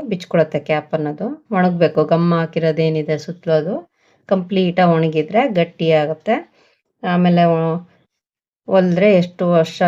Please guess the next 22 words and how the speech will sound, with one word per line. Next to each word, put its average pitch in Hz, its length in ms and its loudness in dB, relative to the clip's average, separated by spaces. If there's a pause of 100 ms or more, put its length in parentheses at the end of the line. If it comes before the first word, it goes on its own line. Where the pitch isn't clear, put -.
ಏನು, 170 240 0 (160)
ಏನು 165 260 -2 (300)
ಹಾಳಾಗೋದಿಲ್ಲ, 160 840 -2
ಅದು 151 180 -6 (220)
ಹಾಗೆ 156 360 0
ಇರುತ್ತೆ. 147 440 -6 (2000)
ಯಾರ್ಯಾರಿಗೆ 180 600 0
ಈ 175 120 4
ವಿಡಿಯೋ 170 340 0
ಇಷ್ಟ 165 240 -4
ಆಯ್ತು 160 340 0
ಪ್ಲೀಸ್ 165 340 -4
ಫ್ರೆಂಡ್ಸ್ 160 400 -4
ಲೈಕ್ 160 320 0
ಮಾಡಿ, 165 320 -4
ಶೇರ್ 160 380 0
ಮಾಡಿ, 156 380 -4
ಕಾಮೆಂಟ್ 160 460 -4
ಮಾಡಿ, 156 300 -2 (600)
ಹಾಗೆ 170 280 -2 (220)
ಸಬ್ಸ್ಕ್ರೈಬ್ 170 680 -2
ಆಗೋದನ್ನ 151 560 -2